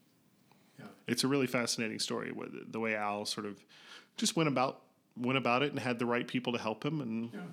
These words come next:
Speaker 2: you know, it all kinda came together, and
Speaker 1: Yeah.
Speaker 2: and that again speaks to his love and his sort of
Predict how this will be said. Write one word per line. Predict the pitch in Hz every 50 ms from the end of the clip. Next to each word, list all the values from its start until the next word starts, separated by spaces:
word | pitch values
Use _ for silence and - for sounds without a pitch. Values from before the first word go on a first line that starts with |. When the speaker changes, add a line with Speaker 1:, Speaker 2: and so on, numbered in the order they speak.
| - - - - _ -
Speaker 2:
you | 120 117
know, | 110 104 107
it | 110
all | 113 107
kinda | - - 117 117
came | 117 - 120 120 123
together, | 123 120 120 139 143 - 98 98
and | 98 98 104 -
Speaker 1:
Yeah. | 131 123 123 - - - - - -
Speaker 2:
and | 123 123 123 123
that | 120 120 123 123 - -
again | 131 123 127 127 123 120
speaks | - - 127 120 - -
to | - 123 113 107 107 - - _ _ -
his | - - - 127 123 117
love | 123 123 120 131 139 151 - - - -
and | - 117 113
his | 110 120 120 117 113 117
sort | - - - - - - - 123 120 113
of | 110 107 101 -